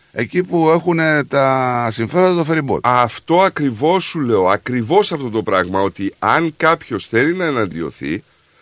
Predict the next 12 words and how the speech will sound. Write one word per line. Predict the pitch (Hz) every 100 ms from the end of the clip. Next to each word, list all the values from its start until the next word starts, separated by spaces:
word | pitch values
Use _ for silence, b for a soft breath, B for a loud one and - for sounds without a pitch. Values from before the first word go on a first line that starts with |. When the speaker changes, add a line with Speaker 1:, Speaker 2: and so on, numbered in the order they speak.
| b b
Speaker 2:
θα | - - 156
εναντιωθεί, | 139 123 113 92 101 92 - 143 175 b b b
είτε | 175 196 214
πρόκειται | - 202 175 196
για | 175
αυτοκινητόδρομο, | 160 151 151 151 170 135 90 69 -
είτε | 117 135
για | 185 180
απαλωτρίωση, | 170 165 156 135 165 113 - -
είτε | 120 135
για | 180 165
γέφυρα, | 123 135 123 113 120